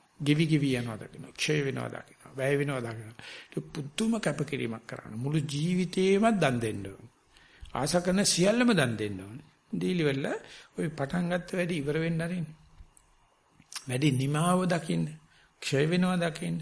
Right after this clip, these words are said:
වැය වෙනවා දකින්න. නිරෝධය දකින්න. එකක් දැක්කනම් තේරෙනවා අයියෝ මෙතෙක් කල් අපි කිසිම දෙයකට ඉවර වෙන්න දුන්නේ නැහැ.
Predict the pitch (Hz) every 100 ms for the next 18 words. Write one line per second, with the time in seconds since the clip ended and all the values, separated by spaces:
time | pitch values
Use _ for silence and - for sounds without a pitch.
0 | 139 - 110 151 175 190 175 170 156 165
1 | 165 135 139 170 185 180 175 180 - 180
2 | 180 - _ _ _ _ _ - 151 -
3 | 247 240 - 185 180 185 175 160 160 143
4 | 127 151 151 147 151 151 151 147 143 -
5 | 139 139 185 180 160 180 180 165 156 165
6 | 170 143 143 147 143 143 127 110 131